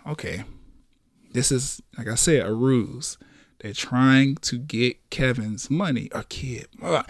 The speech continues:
they're trying <laughs> to get kid's money." And he don't see it, obviously, 'cause he's in it. But outside looking in, I'm like, "Obviously, that's what the fuck is going on." Like I said, though, what,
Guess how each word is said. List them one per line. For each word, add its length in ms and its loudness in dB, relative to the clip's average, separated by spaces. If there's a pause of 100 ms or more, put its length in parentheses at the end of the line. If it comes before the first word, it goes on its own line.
(180)
they're 140 -4
trying 520 6
<laughs> 120 12
to 120 12
get 460 -2 (100)
kid's 460 -2
money." 500 0 (840)
And 520 -6 (180)
he 220 8
don't 220 4
see 420 0
it, 120 -8
obviously, 580 -4
'cause 280 -10
he's 380 -2 (560)
in 200 2
it. 160 -10
But 140 -14 (100)
outside 460 2
looking 300 -2
in, 140 -6
I'm 180 -4
like, 220 -6
"Obviously, 500 -4
that's 240 -4
what 100 -8
the 80 -12
fuck 320 -16
is 140 -14
going 340 -14
on." 220 -12 (720)
Like 160 -6
I 80 -4
said, 420 10
though, 380 -6
what, 400 -6